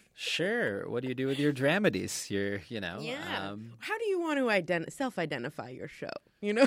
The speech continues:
Speaker 1: Right. I mean, yeah, which, uh, that's an interesting thing, is that that'll be interesting to see if that is determined by the jurors or, um, if companies submit to that category and you say when you're, you know,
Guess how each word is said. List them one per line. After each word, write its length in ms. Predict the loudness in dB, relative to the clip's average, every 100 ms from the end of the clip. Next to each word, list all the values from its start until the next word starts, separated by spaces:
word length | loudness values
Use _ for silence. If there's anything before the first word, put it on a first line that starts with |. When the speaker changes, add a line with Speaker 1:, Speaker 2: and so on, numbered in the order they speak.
| 4
Speaker 1:
Right. 180 | -2 -2 0
I 100 | 0
mean, 140 | 2
yeah, 160 | 0 2
which, 400 | -2 -4 -8 -4
uh, 180 | -2 -2
that's 260 | -4 -8 -8
an 80 | -8
interesting 420 | -10 -10 -10 -10
thing, 260 | -10 -14 -12
is 140 | -8
that 220 | -4 -4 -8 _ -10
that'll 260 | -6 -6 -6
be 260 | -6 -6
interesting 320 | -8 -10 -10 -10
to 60 |
see 180 | -8 -8
if 120 | -6
that 140 | -8 -8
is 100 | -10
determined 400 | -14 -12 -12 -10
by 320 | -8 -8 -10 _ _ _ _ -6
the 160 | -4
jurors 800 | -4 -2 -2 0 0 -2 -8 -16 _ -20 -20 -10
or, 440 | -4 -2 -2 -2
um, 300 | -4 -6 -8
if 420 | -12 -12 -12 -16 -12
companies 440 | -10 -8 -8 -6
submit 440 | -2 0 0 -4 -6
to 260 | -6 -6
that 280 | -4 -6 -6
category 480 | -6 -6 -6 -10 -10
and 80 | -10
you 80 | -8
say 300 | -4 -4 -6
when 180 | -10 -10
you're, 160 | -10
you 140 | -8 -10
know, 220 | -10